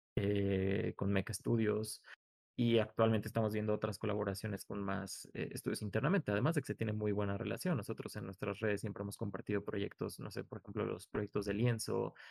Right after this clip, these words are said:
eh, también los temas de One Simple Game, porque son juegos que, que nos gustan y, y, y creemos relevante el que es,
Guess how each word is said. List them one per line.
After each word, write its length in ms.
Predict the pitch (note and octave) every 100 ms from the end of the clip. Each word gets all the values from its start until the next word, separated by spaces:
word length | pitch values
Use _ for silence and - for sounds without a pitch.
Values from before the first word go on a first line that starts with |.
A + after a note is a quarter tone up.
| - _
eh, 260 | A#2 G#2+ G#2
también 340 | - G#2+ G#2
los 120 | G2
temas 240 | - G2+ F#2+
de 80 | F#2+
One 180 | F#2
Simple 320 | F#2 G2+ G2 G#2
Game, 240 | C3 B2+
porque 220 | - -
son 140 | G#2 G2
juegos 260 | G#2 G2+
que, 180 | - - -
que 80 |
nos 180 | G#2+ G#2
gustan 340 | A#2+ B2 B2 -
y, 140 | -
y, 380 | G#2 G2+ - - -
y 120 | - _ _ -
creemos 400 | A2+ A2 C3 B2+
relevante 640 | A2+ G#2+ G#2 A#2 C3 -
el 140 | G2+ -
que 140 | G#2
es, 220 | G2+ -